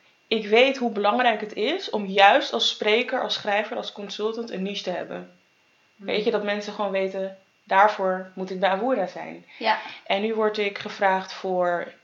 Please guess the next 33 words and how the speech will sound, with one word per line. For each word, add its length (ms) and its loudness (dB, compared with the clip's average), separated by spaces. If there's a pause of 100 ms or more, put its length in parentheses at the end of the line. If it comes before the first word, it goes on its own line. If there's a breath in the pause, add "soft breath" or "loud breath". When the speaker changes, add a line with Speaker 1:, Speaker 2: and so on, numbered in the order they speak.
(140)
Speaker 1:
ik 60 -20
bedoel, 220 0
natuurlijk 360 -2
in 80 0
de 80 0
jaren 240 4
hiervoor 380 -2
heel 180 -2
vaak 220 -4
voor 180 -10
start-up 680 0
en 220 -4 (400 loud breath)
entrepreneurship-achtige 1120 -4
evenementen. 880 -6 (600 loud breath)
Ehm, 720 -6
en 100 -2
daarnaast, 680 0
daarvoor 420 8
nog 160 4
voor 180 2
heel 140 2
veel 140 -4
carrière-achtige 1000 2
dingen. 400 -6 (160 loud breath)
En 120 2
nu 80 0
heel 140 0
veel 100 -4
voor 200 -6
diversiteit 640 -6
en 120 -14
inclusiviteit. 840 -12 (720 loud breath)
Speaker 3:
Oké. 280 -6